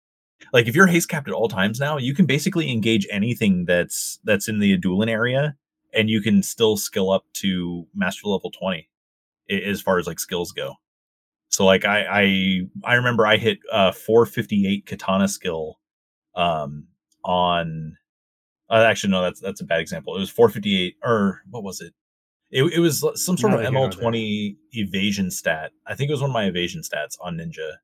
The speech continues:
Speaker 1: but I, I did it on, like, one of the leeches, like, testing out something for Fute, 'cause I had, like, just ranked up, and on Ninja in, in E P parties, like, you're typically using Enin, so you don't have to really evade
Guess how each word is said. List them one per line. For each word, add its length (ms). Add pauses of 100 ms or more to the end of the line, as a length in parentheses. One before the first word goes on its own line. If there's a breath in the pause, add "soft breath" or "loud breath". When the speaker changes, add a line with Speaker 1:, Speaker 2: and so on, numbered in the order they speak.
(300)
Speaker 1:
but 100
I, 140
I 60
did 200
it 100
on, 220
like, 180
one 140
of 60
the 80
leeches, 440
like, 140
testing 300
out 100
something 240
for 140
Fute, 380 (720)
'cause 120
I 120
had, 140
like, 200
just 240
ranked 220
up, 180 (100)
and 520
on 240
Ninja 440
in, 240
in 320
E 140
P 180
parties, 480
like, 180
you're 100
typically 360
using 320
Enin, 300
so 180
you 160
don't 140
have 160
to 240
really 180
evade 300